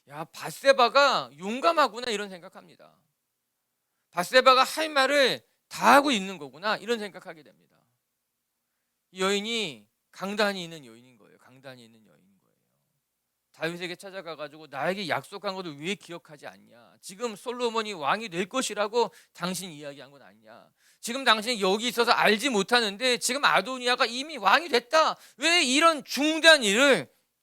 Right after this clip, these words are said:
당신은 모르시느냐?" 이야기하고 있는 거예요. 용기를 낸 거예요. 만약에 또 다윗이 이 말을 너무나 기분 나쁘게 여겨가지고 "너나 잘해라"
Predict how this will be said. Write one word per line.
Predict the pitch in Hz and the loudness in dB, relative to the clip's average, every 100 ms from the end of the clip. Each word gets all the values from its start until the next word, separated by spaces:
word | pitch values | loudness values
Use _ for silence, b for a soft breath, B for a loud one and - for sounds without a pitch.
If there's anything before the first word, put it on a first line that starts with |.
| _ _ | _ _
당신은 | - 135 151 160 135 | -20 -16 -14 -12 -10
모르시느냐?" | 156 214 - 151 190 196 | -6 -4 -4 -4 0 0
이야기하고 | 139 139 123 127 175 160 | 0 -6 -6 -8 -12 -10
있는 | 117 104 | -12 -16
거예요. | 73 67 _ _ _ _ _ _ _ _ _ _ _ _ _ _ _ _ _ _ | -20 -20 _ _ _ _ _ _ _ _ _ _ _ _ _ _ _ _ _ _
용기를 | 160 208 196 180 | 4 6 6 2
낸 | 123 110 | 0 -6
거예요. | 107 69 - _ _ _ _ _ _ _ _ _ _ _ _ _ _ _ _ _ _ _ _ | -12 -20 -20 _ _ _ _ _ _ _ _ _ _ _ _ _ _ _ _ _ _ _ _
만약에 | - 220 220 196 - | 2 4 4 4 0
또 | 151 110 - _ _ _ _ _ _ _ _ _ _ _ _ _ _ | -6 -12 -14 _ _ _ _ _ _ _ _ _ _ _ _ _ _
다윗이 | - 202 233 - 220 175 | 2 4 4 0 -2 -4
이 | 202 | 2
말을 | 214 196 | 4 4
너무나 | 180 208 285 285 | 4 6 8 6
기분 | - 185 214 | 4 -2 2
나쁘게 | 180 180 175 | 2 2 -2
여겨가지고 | 143 151 135 123 147 190 135 98 _ _ _ _ - | 0 -2 -2 -4 -4 -4 -4 -6 _ _ _ _ -4
"너나 | 170 220 269 | 0 4 6
잘해라" | 233 175 131 107 90 | 6 4 0 -2 -8